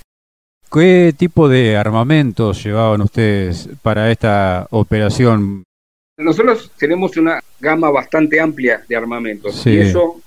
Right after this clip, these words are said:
Speaker 2: se selecciona de acuerdo al tipo de operación que se va a desarrollar.
Speaker 1: Ajá.
Speaker 2: Para Malvinas, como se suponía por el plan que los íbamos a ganar desprevenidos,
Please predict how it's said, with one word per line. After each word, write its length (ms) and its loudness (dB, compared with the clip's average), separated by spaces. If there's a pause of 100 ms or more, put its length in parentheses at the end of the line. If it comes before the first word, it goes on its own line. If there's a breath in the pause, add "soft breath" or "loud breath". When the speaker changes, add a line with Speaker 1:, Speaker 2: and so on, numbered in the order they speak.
Speaker 2:
se 80 0
selecciona 520 -2
de 80 0
acuerdo 280 -2
al 80 -4
tipo 240 -2
de 80 -4
operación 440 -6
que 100 -12
se 120 -4
va 100 -2
a 40 -2
desarrollar. 600 -6 (200)
Speaker 1:
Ajá. 420 4 (400)
Speaker 2:
Para 180 0
Malvinas, 800 0
como 420 0 (100)
se 100 -2
suponía 760 2 (140)
por 180 -2
el 120 -2
plan 460 -2 (280 soft breath)
que 320 0
los 340 2
íbamos 440 2
a 200 2
ganar 320 0
desprevenidos, 840 0